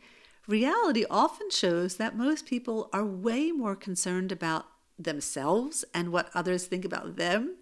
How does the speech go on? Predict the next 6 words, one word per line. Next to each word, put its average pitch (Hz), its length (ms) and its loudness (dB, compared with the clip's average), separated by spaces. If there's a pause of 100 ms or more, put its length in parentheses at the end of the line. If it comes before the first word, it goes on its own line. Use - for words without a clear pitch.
(440)
than 233 180 4
they 233 140 6
are 294 260 4
concerned 233 500 2
about 262 340 0
you. 202 640 0